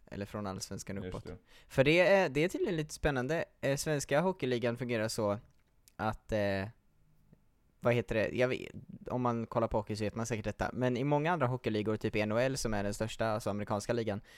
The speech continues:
Speaker 1: där har de inte, ehm,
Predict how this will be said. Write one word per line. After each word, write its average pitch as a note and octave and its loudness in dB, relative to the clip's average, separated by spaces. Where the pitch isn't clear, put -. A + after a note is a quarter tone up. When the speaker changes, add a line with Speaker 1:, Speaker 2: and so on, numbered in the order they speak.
Speaker 1:
där D3 4
har C#3 4
de A#2 -2
inte, G#2+ 0
ehm, F#2+ -4